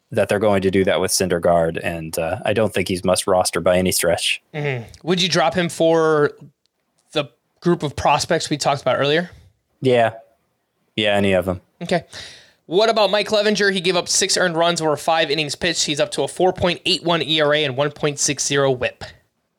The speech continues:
Speaker 1: He gone.
Speaker 2: He gone.
Speaker 1: Get him out of there.
Speaker 2: Five more walks for my boy,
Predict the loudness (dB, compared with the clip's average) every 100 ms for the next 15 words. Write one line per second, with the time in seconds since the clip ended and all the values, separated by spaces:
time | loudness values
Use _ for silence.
0 | _ -6 -2 2 0 0 -8 -14 _ -4
1 | -2 2 2 2 2 0 0 2 2 4
2 | 4 2 -4 -20 -14 -10 -2 0 0 2
3 | 4 4 4 4 0 0 4 4 4 4
4 | 2 0 -6 -18 -10 -4 0 2 2 2
5 | 2 0 -2